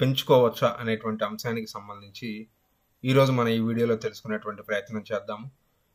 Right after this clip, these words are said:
ముందుగా నా పేరు దుర్గా సాయినాథ్. మీకు గల ఎటువంటి వాస్తుపరమైనటువంటి సందేహాల కొరకైనా సరే ఈ స్క్రీన్ మీద కనిపిస్తున్నటువంటి నెంబర్కి కాల్ కానీ WhatsApp కానీ చేసి మీకు గల వాస్తుపరమైనటువంటి సందేహాలకు సజెషన్స్ తీసుకోగలరు.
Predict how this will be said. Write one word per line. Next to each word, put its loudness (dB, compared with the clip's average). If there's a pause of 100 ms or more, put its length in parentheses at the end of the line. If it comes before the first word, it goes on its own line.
(100)
ముందుగా 4
నా 6
పేరు 4
దుర్గా 4
సాయినాథ్. 4
మీకు -6
గల 4
ఎటువంటి 0
వాస్తుపరమైనటువంటి -4
సందేహాల -2
కొరకైనా -10
సరే -8 (380)
ఈ -8
స్క్రీన్ 0
మీద 2
కనిపిస్తున్నటువంటి -2
నెంబర్కి -6
కాల్ 2
కానీ -4
WhatsApp -2
కానీ -2
చేసి -10 (500)
మీకు 2
గల 6
వాస్తుపరమైనటువంటి 0
సందేహాలకు -4
సజెషన్స్ -8
తీసుకోగలరు. -8